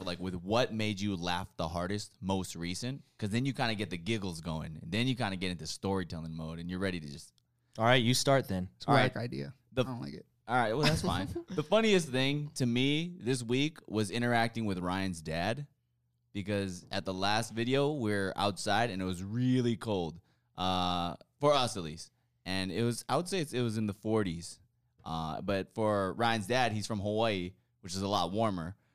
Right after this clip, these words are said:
Speaker 1: So we were like, he, he asked, "Oh, what's the temperature?" And, uh, we were like, "Oh, it's, it's about, like, forty degrees." And he's like, "What? No, it's not." And then we pulled out a phone and showed him forty degrees. And he goes,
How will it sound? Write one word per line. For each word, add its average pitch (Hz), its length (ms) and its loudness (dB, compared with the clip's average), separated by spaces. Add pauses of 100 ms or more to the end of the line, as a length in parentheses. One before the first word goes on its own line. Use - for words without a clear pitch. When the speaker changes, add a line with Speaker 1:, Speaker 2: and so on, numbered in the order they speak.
(260)
Speaker 1:
So 95 600 2 (300)
we 143 160 4
were 160 100 6
like, 113 320 4 (260)
he, 120 160 -2
he 131 180 0
asked, 117 280 2
"Oh, 147 280 -2 (480)
what's 175 420 -4
the 320 100 -2
temperature?" 101 560 -2 (340)
And, 98 300 0
uh, 92 460 2
we 101 120 0
were 104 100 2
like, 98 280 0
"Oh, 147 220 6
it's, 113 220 -2
it's 202 100 -12
about, 214 220 4
like, 135 200 2
forty 123 320 2
degrees." 110 540 0 (420)
And 117 80 -2
he's 123 160 -2
like, 160 180 -6 (100)
"What? 302 360 -2 (100)
No, 262 220 -2
it's 117 200 -2
not." 98 500 -2
And 101 120 -2
then 113 80 2
we 117 120 2
pulled 127 280 0
out 131 200 6
a 104 80 0
phone 120 480 4 (260)
and 101 120 -6
showed 139 280 6
him 101 160 2
forty 113 420 2
degrees. 110 680 0 (320)
And 131 120 0
he 143 120 6
goes, 127 360 4